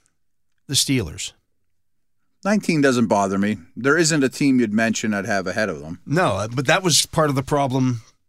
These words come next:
Speaker 1: before when he had the Colts
Speaker 2: Yeah,
Speaker 1: and
Speaker 2: yeah,
Speaker 1: the
Speaker 2: yeah.
Speaker 1: Packers
Speaker 2: Atlanta.
Speaker 1: and Atlanta ahead
Speaker 2: Yeah,
Speaker 1: of the
Speaker 2: yeah, yeah.
Speaker 1: Steelers. Like, that's where, that's where I took a f-, like, no.
Speaker 2: They were fugazis.
Speaker 1: Come on,
Speaker 2: Yeah, yeah,
Speaker 1: man.
Speaker 2: right, right.
Speaker 1: Get real here. There, and there's still a couple teams ahead of them here that I'm gonna have a problem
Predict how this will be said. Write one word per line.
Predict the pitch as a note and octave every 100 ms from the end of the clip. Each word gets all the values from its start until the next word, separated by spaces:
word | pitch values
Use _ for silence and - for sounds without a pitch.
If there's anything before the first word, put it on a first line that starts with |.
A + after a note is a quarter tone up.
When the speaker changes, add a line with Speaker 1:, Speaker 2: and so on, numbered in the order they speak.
| _
Speaker 1:
before | C3 G3 F#3+
when | C3
he |
had | A#2+
the | -
Colts | - C#3 D3 - - - -
Speaker 2:
Yeah, | C3+ G2+
Speaker 1:
and | B2
Speaker 2:
yeah, | B2
Speaker 1:
the | G2+
Speaker 2:
yeah. |
Speaker 1:
Packers | C#3+ C#3 C#3+ C#3 C3+ A2
Speaker 2:
Atlanta. | G#2+ A2+ G#2
Speaker 1:
and | B2+
Atlanta | C3+ B2 C#3 C#3 C3+ C3
ahead | B2+ C#3
Speaker 2:
Yeah, | G2+
Speaker 1:
of | G2
the |
Speaker 2:
yeah, | F#2+ F3+
yeah. | D#3+
Speaker 1:
Steelers. | C3+
Like, | C3+
that's | C3+ F#3 -
where, | D3
that's | C3 E3 F#3+
where | E3
I | D3+
took | C3 C#3
a |
f-, | - -
like, | C3 B2 -
no. | F#3+ C#4 C4+ B2 F#2
Speaker 2:
They | A2+ A#2+
were | G2+
fugazis. | F#2 G2 E2+ D#2
Speaker 1:
Come | E2+ F2+
on, | E2+
Speaker 2:
Yeah, | F#2
yeah, | F#2
Speaker 1:
man. | F#2 F2+
Speaker 2:
right, | F2+ F2+ E2+
right. | - - _ _ _
Speaker 1:
Get | - B2
real | G#2+ E2+
here. | D#2 D#2+
There, | B2+ F3
and | F3 F3+
there's | F3+
still | - F#3
a |
couple | E3 E3+ C#3
teams | D#3+ C#3
ahead | C3 C#3
of | B2
them | A#2
here | A2+ F3 B2
that | A2
I'm | G2+
gonna | G2
have | E2+
a |
problem | - F2 E2